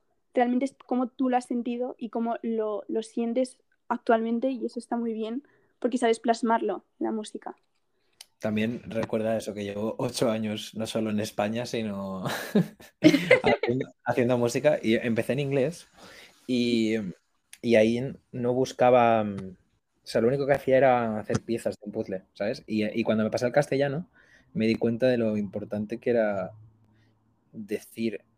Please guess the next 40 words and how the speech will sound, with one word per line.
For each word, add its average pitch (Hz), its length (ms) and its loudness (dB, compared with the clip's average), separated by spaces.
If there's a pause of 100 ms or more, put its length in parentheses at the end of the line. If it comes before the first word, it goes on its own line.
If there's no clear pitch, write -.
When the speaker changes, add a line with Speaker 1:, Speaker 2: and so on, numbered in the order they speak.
(280)
Speaker 2:
o - 40 -2
sea, - 180 -2 (320)
expresar - 480 -2
ideas. 107 400 -2
Era 117 200 -4
tan, 113 200 -4
era 123 160 0
tan 113 160 -2
potente, 120 380 -2
o - 20 -4
sea, - 220 0
ya 120 160 0
no 160 80 2
era 156 280 4
una 127 280 2
letra. 110 360 -2
Para 113 140 0
mí 123 80 0
la 147 80 6
letra 143 220 4
era 151 80 2
como 123 160 -2
un 117 60 -2
instrumento 107 440 -4
más. 101 260 -12 (400)
Y 113 120 -6
pasó 107 260 0
a 117 60 6
ser 139 360 -2 (320)
un 117 160 -4
medio 120 280 4
de 123 80 2
expresión. 110 520 -4 (760)
Y 107 800 0 (560)
es - 480 -6
casi 113 320 -4
terapia 113 440 -2
much-, 104 240 -6
muchas 110 400 -4
veces. 104 400 -8